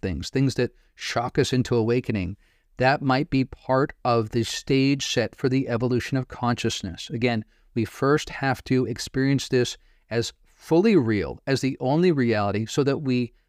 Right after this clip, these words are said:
fully have skin in the game and in that resistance training, grow and develop our consciousness. But then over time, ideally, we wake up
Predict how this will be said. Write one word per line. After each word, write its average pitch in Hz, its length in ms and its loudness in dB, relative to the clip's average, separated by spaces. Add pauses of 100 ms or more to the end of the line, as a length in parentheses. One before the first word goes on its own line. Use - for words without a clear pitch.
(140)
fully 147 300 2
have 135 200 0
skin - 360 -2
in 123 80 4
the 113 100 2
game 113 400 2
and 120 300 -2
in 135 140 0
that 127 120 -2
resistance 135 600 0
training, 110 460 -2 (360)
grow 120 560 2
and 117 180 -2
develop 113 540 0 (160)
our 127 120 2
consciousness. - 1000 -4 (460)
But 123 120 0
then 131 140 2
over 131 200 2
time, 180 380 0
ideally, 123 420 2
we 123 140 0
wake 123 500 -2
up 135 240 -2